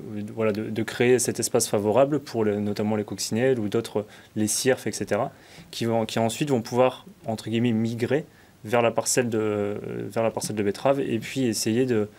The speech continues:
de, de, de, enfin, de manger, entre guillemets, les, les pucerons ou alors les, les œufs de pucerons pour pouvoir essayer de gérer, euh, cette po-, cette population et puis de, de, d'avoir un impact sur la jaunisse plus tard.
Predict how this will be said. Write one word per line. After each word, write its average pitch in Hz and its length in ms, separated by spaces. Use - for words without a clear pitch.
de, 107 580
de, - 1200
de, 113 40
enfin, 117 200
de 107 100
manger, 113 460
entre 120 200
guillemets, 107 220
les, 104 300
les 104 140
pucerons 123 440
ou 110 220
alors 113 220
les, 104 200
les 107 240
œufs 120 80
de 120 40
pucerons - 320
pour 110 120
pouvoir 117 240
essayer 107 220
de 104 40
gérer, 110 320
euh, 104 220
cette 104 180
po-, 110 200
cette - 180
population 117 680
et 104 140
puis 117 240
de, 101 300
de, 120 300
d'avoir 110 200
un 107 80
impact 120 260
sur - 120
la 107 60
jaunisse 113 280
plus - 160
tard. - 160